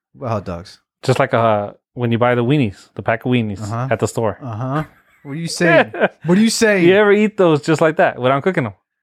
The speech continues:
Speaker 1: Without putting, like, boiling them in
Speaker 2: Without
Speaker 1: water?
Speaker 2: boiling 'em, without doing anything.
Speaker 1: Do I look like a fucking psychopath that kills
Speaker 2: You know they're
Speaker 1: serial
Speaker 2: not
Speaker 1: killer?
Speaker 2: raw, right? You know you can eat those, right? They're cooked.
Speaker 1: You can also eat bologna like that.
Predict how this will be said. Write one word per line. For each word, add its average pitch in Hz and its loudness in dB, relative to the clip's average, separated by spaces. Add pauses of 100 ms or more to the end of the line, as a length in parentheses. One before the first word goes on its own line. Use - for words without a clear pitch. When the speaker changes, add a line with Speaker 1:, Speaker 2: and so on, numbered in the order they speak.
(220)
Speaker 1:
Without 143 -4
putting, 160 -2
like, 131 -2
boiling 139 0
them 151 -4
in 135 -4
Speaker 2:
Without 120 2
Speaker 1:
water? 107 0
Speaker 2:
boiling 143 2
'em, 156 -4
without 123 0
doing 135 -4
anything. 113 -8 (240)
Speaker 1:
Do 135 -4
I 226 2
look 226 -6
like 208 -8
a 120 -6
fucking 151 -10
psychopath 143 -6
that 131 -8
kills 139 -8
Speaker 2:
You 147 4
know 175 4
they're 196 4
Speaker 1:
serial 156 2
Speaker 2:
not - -
Speaker 1:
killer? 143 4
Speaker 2:
raw, 151 2
right? 147 2 (220)
You 143 -2
know 170 4
you 214 2
can 175 0
eat 240 0
those, 117 2
right? 147 -2
They're 135 0
cooked. - 0 (420)
Speaker 1:
You 110 -8
can 127 -2
also 135 0
eat 143 -4
bologna 123 0
like 92 -6
that. 90 -6